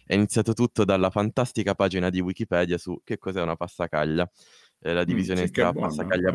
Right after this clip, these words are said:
Speaker 2: una bella
Speaker 1: barocca,
Speaker 2: pagina.
Speaker 1: romantica, contemporanea, e mi sono concentrato soprattutto in, ehm, quella romantica, dove parlava appunto delle suite in G minore, ehm, mi sono ascoltato, mm, la, mm,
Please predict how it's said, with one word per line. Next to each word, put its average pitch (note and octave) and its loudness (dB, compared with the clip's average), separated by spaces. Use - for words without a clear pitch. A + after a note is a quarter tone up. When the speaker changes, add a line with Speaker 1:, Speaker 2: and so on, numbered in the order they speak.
Speaker 2:
una A2 4
bella G#2+ 0
Speaker 1:
barocca, - -2
Speaker 2:
pagina. G2 -2
Speaker 1:
romantica, F2 -18
contemporanea, G2+ -4
e A#2+ -4
mi B2+ 0
sono C3 0
concentrato B2 -2
soprattutto G2+ -4
in, F#2 2
ehm, F2 2
quella F2+ 2
romantica, E2+ -2
dove F2+ 0
parlava F#2+ 0
appunto F#2 -6
delle F2+ -2
suite G2 -6
in F#2+ -2
G F#2+ -4
minore, A#2 4
ehm, F2 0
mi E2+ -6
sono F2+ -2
ascoltato, F2+ -2
mm, E2 -4
la, D#2+ 0
mm, D#2+ -8